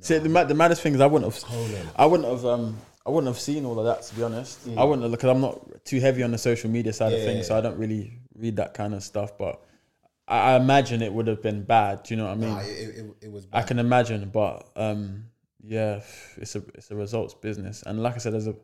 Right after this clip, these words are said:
Speaker 1: as a person, um, and a character, amazing.
Speaker 2: But this is the thing, yeah.
Speaker 1: Yeah.
Speaker 2: I'm pretty sure he's a great person.
Speaker 1: Yeah.
Speaker 2: Do you think if he was given the time,
Speaker 1: Mm-hmm.
Speaker 2: things, 'cause you were in it, so
Speaker 1: Mm.
Speaker 2: things would have turned around?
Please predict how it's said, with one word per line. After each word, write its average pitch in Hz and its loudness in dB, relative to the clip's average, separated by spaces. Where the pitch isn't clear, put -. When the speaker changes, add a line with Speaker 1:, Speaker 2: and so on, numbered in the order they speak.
Speaker 1:
as 110 -4
a 117 -4
person, 143 2
um, 98 -4
and 107 -6
a 107 -6
character, 110 0
amazing. 107 -8
Speaker 2:
But - -16
this 123 -14
is 113 -20
the 90 -18
thing, 175 -14
yeah. 107 -16
Speaker 1:
Yeah. 107 -8
Speaker 2:
I'm 101 -12
pretty 101 -14
sure 98 -12
he's 87 -16
a - -20
great 90 -18
person. - -20
Speaker 1:
Yeah. 107 -2
Speaker 2:
Do 120 -6
you 131 -6
think 123 -14
if - -20
he 110 -20
was 110 -12
given 92 -18
the 80 -20
time, 87 -16
Speaker 1:
Mm-hmm. 120 -4
Speaker 2:
things, 92 -12
'cause 104 -12
you 123 -6
were 110 -8
in 104 -10
it, 73 -18
so 127 -6
Speaker 1:
Mm. 120 0
Speaker 2:
things 110 -6
would 98 -14
have 90 -18
turned 95 -12
around? 90 -12